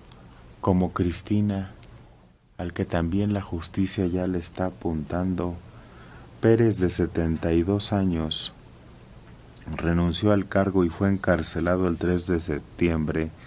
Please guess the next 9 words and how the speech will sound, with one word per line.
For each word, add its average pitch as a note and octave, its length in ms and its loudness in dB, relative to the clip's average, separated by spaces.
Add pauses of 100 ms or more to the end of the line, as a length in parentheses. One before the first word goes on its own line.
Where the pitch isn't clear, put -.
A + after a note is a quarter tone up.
(440)
de D#2 220 4
dos D2 280 0
mil F2+ 360 0 (100)
quince, E2 600 2 (300)
después F#2+ 600 0
de F2+ 260 0
masivas F2 840 2
manifestaciones. F2 1400 0 (2000)
"Fe B2+ 400 4